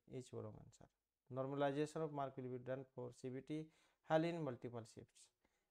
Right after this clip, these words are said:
Minimum pass percentage for eligibility U R, ई डब्ल्यू एस and ओ बी सी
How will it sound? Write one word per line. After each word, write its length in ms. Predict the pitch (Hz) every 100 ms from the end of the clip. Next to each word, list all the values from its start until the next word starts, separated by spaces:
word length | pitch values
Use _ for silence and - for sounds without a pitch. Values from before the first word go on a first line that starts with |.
| _
Minimum 380 | 143 156 165 165 160
pass 220 | 143 151
percentage 560 | 143 139 135 131 151
for 220 | - 139 127
eligibility 580 | 127 123 123 131 - 131
U 80 | 127
R, 140 | 127
ई 80 | -
डब्ल्यू 280 | 127 123 131
एस 120 | 135
and 100 | 123
ओ 80 | 120
बी 120 | 120
सी 260 | 120 139